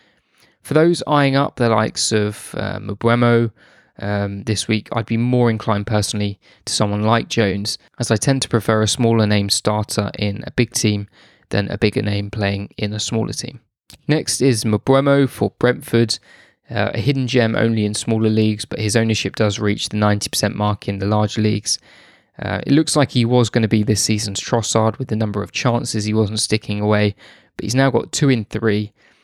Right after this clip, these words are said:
um, somehow blanking in the game in which Brentford scored three for the first time this season. Um, you know, Brentford do have Chelsea this weekend, but an okay run after that, so if you're thinking about bringing him in, you might need to make your move now.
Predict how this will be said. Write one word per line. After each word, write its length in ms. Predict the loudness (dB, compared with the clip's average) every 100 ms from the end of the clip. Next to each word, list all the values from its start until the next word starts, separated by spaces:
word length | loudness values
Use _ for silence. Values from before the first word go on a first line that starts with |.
| _ -12
um, 200 | -10 -8
somehow 400 | -2 0 4 2
blanking 380 | 4 2 0 -2
in 120 | -2
the 60 | 0
game 240 | 0 0
in 80 | 0
which 220 | -4 -4
Brentford 340 | -2 -2 -2 -8
scored 320 | -4 -4 -2
three 240 | 0 2
for 120 | 2 -2
the 60 |
first 300 | 0 0 0
time 160 | -2 -6
this 160 | -4
season. 420 | -4 -4 -6 -8 -12 _ -20 -20 _ _ -12
Um, 520 | -6 -4 -4 -6 -12 -18
you 140 | -12 -6
know, 40 | -2
Brentford 320 | 0 0 0
do 140 | 4
have 160 | 4 4
Chelsea 420 | 2 2 2 0
this 180 | 0 2
weekend, 560 | 2 2 2 2 0 -4
but 100 | -2
an 80 | 0
okay 300 | 0 2 2
run 180 | 2
after 300 | 2 0 -2
that, 260 | -2 0 0
so 100 | -2
if 120 | -2
you're 80 | -2
thinking 340 | -2 -2 -2
about 240 | 0 0 0
bringing 300 | -2 0 -2
him 120 | 0
in, 240 | 0 0 -4 -14 -20 _ _
you 100 | -4
might 200 | 0 0
need 140 | 0
to 100 | -2
make 140 | -2 -4
your 120 | -4
move 240 | -6 -6
now. 280 | -6 -8 -10